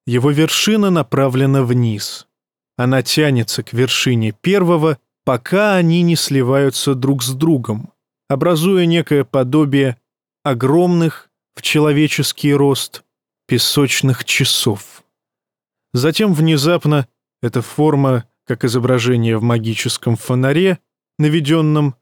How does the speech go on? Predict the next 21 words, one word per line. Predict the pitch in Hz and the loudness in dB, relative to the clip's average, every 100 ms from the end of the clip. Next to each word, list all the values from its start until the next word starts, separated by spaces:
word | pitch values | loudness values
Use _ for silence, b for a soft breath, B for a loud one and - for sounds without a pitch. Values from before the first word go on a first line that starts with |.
| - | -10
чьей-то | - 143 156 143 - | -6 0 0 0 0
рукой | 147 139 - 147 | 0 0 0 2
на | 143 143 | 2 2
резкость, | 143 135 - 135 - - _ _ _ _ | 2 0 -2 -2 -4 -10 _ _ _ _
стала | - - 175 180 165 | -10 -4 0 2 2
четко | - 151 143 - 143 | 0 0 -2 -2 -2
очерченной, | 131 - - 117 - - 110 101 - _ _ _ _ _ - | -2 -2 -2 -2 -4 -4 -4 -6 -12 _ _ _ _ _ -8
и | |
перед | 120 120 117 110 | -2 0 0 2
нами | 131 160 151 147 - _ - | 2 4 2 2 -2 _ -4
возникла | 117 107 104 123 127 - 123 117 - _ - | -2 0 0 2 0 0 0 0 -4 _ -6
Офелия, | 120 - - 143 127 107 101 151 _ _ _ _ - | -6 -6 -2 0 2 0 -4 -10 _ _ _ _ -8
живая | 117 113 107 127 165 160 139 _ _ _ _ | -4 -2 0 0 2 0 0 _ _ _ _
и | 156 | 0
реальная. | 160 147 117 107 104 104 107 165 _ _ _ _ _ - | 2 2 2 0 -2 -4 -8 -12 _ _ _ _ _ -6
Она | 131 151 | -2 0
появляется | 151 160 151 165 175 156 - 151 | 2 0 2 2 2 0 0 -2
так | - 156 151 | -2 -2 -2
отчетливо | 143 - - 175 156 147 139 | -2 -2 0 0 2 0 2
и | 135 | 0
телесно, | 120 - 147 202 170 - 113 104 | 0 0 2 2 0 -4 -6 -8